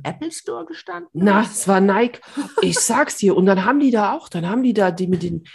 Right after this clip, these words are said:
Speaker 2: die Türsteher haben dann immer so Nummern rausgeplärrt. Und dann haben manche Leute, kamen dann mit so ihren Nike-Taschen aus dem, aus dem Laden wieder raus. Aber ich sag's dir, da ist Zugang. Da ist Zugang, ja. Erstens wie im Apple oder wie,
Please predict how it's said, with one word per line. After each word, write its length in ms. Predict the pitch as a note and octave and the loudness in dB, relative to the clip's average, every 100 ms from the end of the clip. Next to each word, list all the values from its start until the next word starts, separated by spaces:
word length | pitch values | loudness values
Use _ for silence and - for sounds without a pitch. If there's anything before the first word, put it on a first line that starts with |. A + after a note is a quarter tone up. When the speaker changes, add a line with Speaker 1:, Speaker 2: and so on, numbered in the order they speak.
| - - | -10 -4
Speaker 2:
die 100 | F3+ | -2
Türsteher 600 | - F#4 F#4 - C#3 C3+ | 4 4 4 -4 -6 -4
haben 160 | C#3 | -2
dann 100 | D3+ | 0
immer 160 | C#3+ D#3 | 0 0
so 120 | D3 | 2
Nummern 340 | E3 B3+ E4+ F#3+ | 2 4 2 0
rausgeplärrt. 920 | C#3+ C#3+ - - F3 F3+ A#3+ E4+ - - - - | -2 -2 -4 -4 0 2 2 -4 -18 -20 -20 -10
Und 120 | F3+ | -2
dann 380 | F#3 G#3+ C4+ C4+ _ _ | 0 0 -2 -6 _ _
haben 300 | A3+ C4 B3+ | -2 0 0
manche 280 | B3 C#4+ C#4 | -4 -6 -4
Leute, 440 | G#3+ B3 D#4+ D#4 | -4 -4 -6 -8
kamen 260 | B3+ B3+ C4 | -6 -4 -4
dann 180 | C4 C4 | -4 -6
mit 140 | C4 | -6
so 100 | B3+ | -6
ihren 440 | A#3+ A#3 A#3 A#3 - _ | -2 0 -2 -4 -10 _
Nike-Taschen 800 | E3 G3 - C3 - A#2+ B2+ B2 _ | -4 -4 -4 -6 -6 -6 -8 -12 _
aus 200 | - C3 | -8 -6
dem, 220 | C3 A2+ - | -6 -8 -6
aus 120 | B2+ | -6
dem 100 | B2+ | -4
Laden 260 | B2 B2+ C3+ | -4 -4 -4
wieder 200 | C#3 C3+ | -6 -6
raus. 260 | C3+ C3+ _ | -8 -10 _
Aber 140 | C#3+ D3+ | -10 -8
ich 140 | C3 | -8
sag's 260 | - E3 - | -8 -8 -6
dir, 80 | D#3 | -4
da 120 | D3 | -4
ist 240 | C#3+ - | -6 -8
Zugang. 600 | - A4 - D#3+ D3+ C#3+ _ - - _ - | 2 2 2 -6 -6 -14 _ -20 -20 _ -6
Da 120 | B2+ | -4
ist 240 | - - | -4 -2
Zugang, 340 | - F#4+ B3+ F#3 | 2 4 4 4
ja. 280 | F#3+ A#3+ - | 2 0 -2
Erstens 260 | G#3 G#3+ | 0 0
wie 80 | F3+ | 0
im 100 | F#3 | -2
Apple 300 | - - C#4+ - - - | -4 -4 -6 -6 -20 -6
oder 280 | F3+ F#3+ F3+ | 2 2 4
wie, 300 | F#3 F#3+ | 2 0